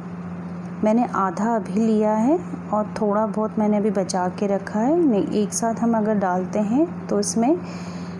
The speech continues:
गठले आने के डर होते हैं, तो इसीलिए मैंने थोड़ा थोड़ा करके डालूँगी मैं फ्रेंड्स यहाँ पर। ये देखिए, अब थोड़ा मैंने अभी डाला है,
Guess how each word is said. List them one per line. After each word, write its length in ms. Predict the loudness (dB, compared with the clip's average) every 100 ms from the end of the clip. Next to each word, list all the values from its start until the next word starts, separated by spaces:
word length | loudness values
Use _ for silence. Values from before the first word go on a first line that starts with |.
| -2
गठले 400 | 0 0 0 2
आने 320 | 4 4 2
के 140 | 2 -2
डर 480 | -2 -4 0 2
होते 280 | 2 0 -2
हैं, 800 | -2 -2 -6 -10 -10 -10 -10 -6
तो 100 | -2
इसीलिए 540 | 0 0 0 2 2
मैंने 340 | 4 4 2 0
थोड़ा 380 | -2 -2 0 0
थोड़ा 260 | 0 0
करके 380 | 0 -2 0 0
डालूँगी 480 | 0 0 2 2 2
मैं 320 | 2 4 2
फ्रेंड्स 760 | 0 -8 -8 0 2 2 2 0
यहाँ 260 | 0 0
पर। 460 | 0 0 0 -2 -10 -12 -12 -12 -10 -10 -10 -10 -10 -10 -8 -2
ये 240 | 2 2
देखिए, 520 | 2 0 0 0 2 0 -4 -10 -10 -10 -10 -10 -10 -10 -10 -10 -10 -10 -10 -10 -10 -10 -10 -10 -4
अब 180 | -2 -2 -2
थोड़ा 240 | 0 2 2
मैंने 240 | 4 4
अभी 180 | 2 2
डाला 320 | 2 2 2
है, 260 | 2 2